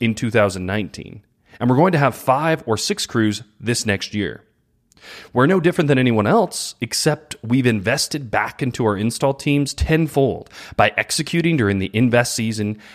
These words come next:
and following the three steps above. In short, you want to make sure your installers are happy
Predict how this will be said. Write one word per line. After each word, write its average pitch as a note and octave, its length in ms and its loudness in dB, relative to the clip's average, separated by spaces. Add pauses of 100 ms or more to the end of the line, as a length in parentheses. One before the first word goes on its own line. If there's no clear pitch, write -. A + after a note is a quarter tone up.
(140)
and F#2+ 140 -8
following A2 480 2
the G2 80 -2
three G2 260 -6
steps - 460 -4
above. F2 440 -6 (1080)
In C3 100 6
short, A#2 400 0 (500)
you D#3 140 2
want G3+ 140 4
to D#3+ 60 4
make B2+ 180 4
sure A#2 160 0
your G2 160 -2
installers D3+ 520 -2
are F3 60 -2
happy G#2+ 500 -2